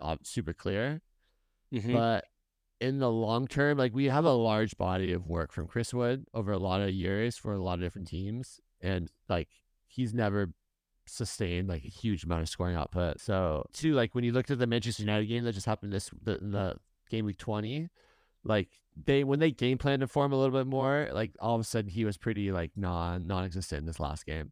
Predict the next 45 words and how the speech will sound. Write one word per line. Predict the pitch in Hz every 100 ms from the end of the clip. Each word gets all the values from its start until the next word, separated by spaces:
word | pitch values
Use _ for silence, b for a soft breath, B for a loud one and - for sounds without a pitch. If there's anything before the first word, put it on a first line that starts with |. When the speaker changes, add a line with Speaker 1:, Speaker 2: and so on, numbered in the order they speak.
| _
Speaker 1:
So | - 107
he |
had | 113
two | - 139
hot | 120 110
games | 107 98 104 98 - - _ _ -
in | 117
this | 117 -
new | 113
system | - 117 -
with | 107 110
Nuno | 107
Espirito | 104 - 101 95
Santo, | - 131 - 127 127
but | 123
when | 107 110
the, |
he, | 98 117 -
they're | 110
ki-, | - 110
he's | 117
kinda | - 110
game | - 87 107
planned | 120 110
for, | - 120 117 117 _ _ _ _ -
he | 80
wasn't | 90 87 85
as | 82 85 80 -
lethal. | 78 67 69 65 80
Big | - 135
ups | 131 -
to | 151 151
him. | 139
He | 135
probably | 147 160 156
should | 160
be | 139
rostered | 110 98 95 - 139 143 143
just | 131 -
in | 117
the | 87
off | 85
chance | - 101 95
that, | 90 82
like, | 87